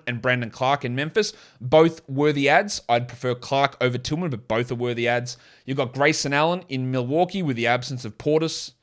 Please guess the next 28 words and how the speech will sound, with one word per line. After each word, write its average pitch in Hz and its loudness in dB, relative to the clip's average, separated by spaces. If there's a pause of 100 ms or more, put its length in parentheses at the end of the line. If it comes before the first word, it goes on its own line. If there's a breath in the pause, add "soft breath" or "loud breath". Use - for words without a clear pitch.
(140)
That 120 0
can 117 -4
help 113 -6
him 139 -4
get 131 0
a - -2
little 139 -2
bit 139 -4
of 131 -6
a 131 -10
boost, 147 -4
and 127 0
the 123 0
extra 120 -6
games 113 -2
played 110 -6
helps. 135 -6 (440 soft breath)
Um, 139 0
you've 135 -4
got 123 -4
Jalen 143 2
McDaniels 131 -4
in 120 -8
Charlotte, 160 4
and 160 -4
there's 196 -4
Tyus 233 0
Jones 170 0